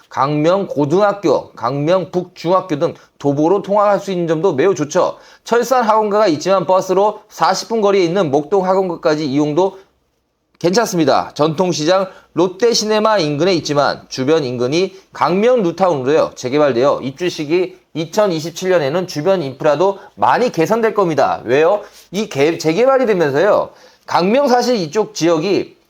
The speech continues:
좀 낙후됐던 지역인 건 사실이에요. 근데 원래 여기는 빌라촌이었잖아요. 빌라 다세대촌이었는데 여기가 전체가 아파트로 되면서 이만 오천 세대가 들어오는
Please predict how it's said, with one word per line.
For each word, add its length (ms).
좀 140
낙후됐던 800
지역인 300
건 140
사실이에요. 600
근데 480
원래 240
여기는 280
빌라촌이었잖아요. 1000
빌라 240
다세대촌이었는데 920
여기가 420
전체가 640
아파트로 440
되면서 260
이만 380
오천 340
세대가 260
들어오는 360